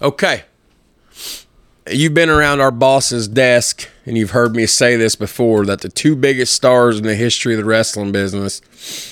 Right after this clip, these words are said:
the guys that have sold more merchant-, <laughs> sold more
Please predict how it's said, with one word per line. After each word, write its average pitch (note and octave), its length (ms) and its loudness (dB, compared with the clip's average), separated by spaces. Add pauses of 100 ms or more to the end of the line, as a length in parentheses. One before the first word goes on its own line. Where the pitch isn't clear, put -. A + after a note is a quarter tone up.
(180)
the G#2 100 -4
guys B2 420 2
that A#2 120 4
have G#2+ 140 0
sold C#3+ 400 2
more C3+ 220 2
merchant-, B2 600 0 (100)
<laughs> B2+ 520 2
sold E3 440 2
more E3+ 400 0